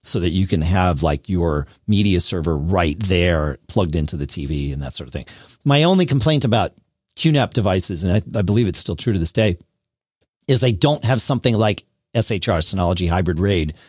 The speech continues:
meaning you have to use drives of all the same size in your, uh, in your various raids, which, which is fine if you're running a business. It makes, actually makes a lot of sense.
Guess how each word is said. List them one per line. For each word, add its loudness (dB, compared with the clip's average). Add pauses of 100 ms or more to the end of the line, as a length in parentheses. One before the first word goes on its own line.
(160)
meaning 2
you 2
have 0
to 0
use 2
drives 0
of -6
all 0
the 0
same -4
size -4 (460)
in 2
your, 0 (100)
uh, -2
in 4
your 2
various -2
raids, -2
which, -4 (120)
which 0
is 2
fine 2
if -2
you're 2
running 2 (200)
a 0
business. 0
It -8
makes, -2
actually -4
makes -4
a -8
lot 0
of -6
sense. -6